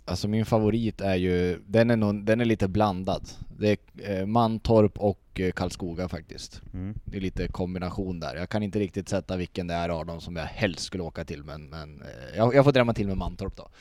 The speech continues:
Speaker 2: Mm.
Speaker 1: Eh, vart jag vill till, det, ja, jag vill till Spa.
Speaker 2: Mm. Jag har varit där.
Speaker 1: Det
Speaker 2: Fy fan vad skön, alltså.
Speaker 1: Ja.
Speaker 2: Jag har inte kört, men jag har åkt med.
Speaker 1: Jag vill dit.
Speaker 2: Skithäftig bana.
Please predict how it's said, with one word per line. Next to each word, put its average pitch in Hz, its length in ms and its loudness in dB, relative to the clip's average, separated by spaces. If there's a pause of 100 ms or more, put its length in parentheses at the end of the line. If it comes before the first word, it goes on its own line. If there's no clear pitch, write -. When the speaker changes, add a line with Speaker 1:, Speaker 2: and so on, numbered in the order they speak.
Speaker 2:
Mm. 98 200 -6 (600)
Speaker 1:
Eh, 57 60 -12 (880)
vart 107 260 4
jag 117 100 8
vill 143 240 6
till, 95 440 0 (280)
det, 95 300 0 (140)
ja, 82 180 -6
jag 95 140 -2
vill 107 100 0
till 80 100 -10
Spa. 87 260 -8 (520)
Speaker 2:
Mm. 101 200 -8 (1120)
Jag 87 120 -8
har 95 80 -4
varit 90 200 -6
där. - 140 -14 (340)
Speaker 1:
Det - 420 -14
Speaker 2:
Fy 87 100 -10
fan 82 220 -10
vad 82 100 -12
skön, 76 200 -12
alltså. - 220 -18 (200)
Speaker 1:
Ja. 90 320 -6 (120)
Speaker 2:
Jag 107 100 -2
har - 20 0
inte 107 160 -6
kört, 101 280 -4
men 92 80 -4
jag 92 40 -4
har 90 60 -4
åkt 85 80 -12
med. 90 120 -6 (680)
Speaker 1:
Jag - 140 -12
vill 67 80 -6
dit. 62 160 -10
Speaker 2:
Skithäftig - 560 -8
bana. 85 200 -6